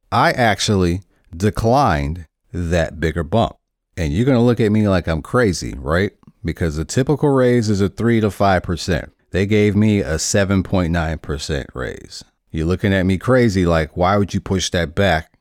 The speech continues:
Because I knew my value. And this is this im-, the importance of understanding your value. I knew what my value was, and I knew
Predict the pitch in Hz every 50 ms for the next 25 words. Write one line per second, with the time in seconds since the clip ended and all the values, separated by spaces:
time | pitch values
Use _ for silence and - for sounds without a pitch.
0 | _ _ _ - 95 98 - 117 104 98 101 98 95 98 95 90 85 78 71 67
1 | 78 80 71 60 57 57 57 - - - _ _ _ _ _ _ _ _ _ _
2 | - - 80 85 104 120 - - 117 92 107 107 92 - 98 90 85 - - 104
3 | 98 92 98 90 80 78 76 - - 95 85 - 71 71 - 85 76 69 67 62
4 | - 92 90 82 - 76 71 - - - 87 80 76 73 69 71 67 71 80 85
5 | _ _ - 80 69 65 67 69 64 58 58 53 50 - 73 71 _ - - 92
6 | 120 165 196 202 196 190 175 160 139 131 127 120 117 107 113 104 98 95 87 85
7 | 90 120 135 107 87 80 71 78 90 90 - - - _ - 98 90 82 80 80
8 | 85 98 120 135 120 101 90 82 82 98 101